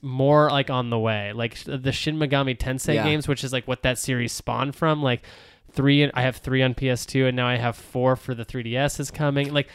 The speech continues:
Speaker 1: I got a bunch, I got, like, and I'm just looking at them like, I just want them all.
Speaker 2: Yeah.
Speaker 1: But they're all eighty plus hour games.
Speaker 2: Yeah.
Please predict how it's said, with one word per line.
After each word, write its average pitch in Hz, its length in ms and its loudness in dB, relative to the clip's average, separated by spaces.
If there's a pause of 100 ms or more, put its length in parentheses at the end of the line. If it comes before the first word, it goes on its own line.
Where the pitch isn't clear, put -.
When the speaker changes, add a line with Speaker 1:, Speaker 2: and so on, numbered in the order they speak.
(280)
Speaker 1:
I 151 80 0
got 220 140 2
a 202 40 2
bunch, 190 280 2
I 160 80 0
got, 170 160 -2
like, 170 240 -6
and 170 80 2
I'm 170 80 0
just 180 160 -6
looking 214 220 0
at 208 100 0
them 175 100 -2
like, 151 200 0
I 147 80 0
just 147 140 -2
want 131 400 0
them 127 140 -2
all. 107 440 -6
Speaker 2:
Yeah. 127 340 -2
Speaker 1:
But 147 200 2
they're 160 140 2 (120)
all 170 600 4
eighty 135 240 -2
plus - 300 -10
hour 113 220 -6
games. - 320 -16
Speaker 2:
Yeah. 165 320 0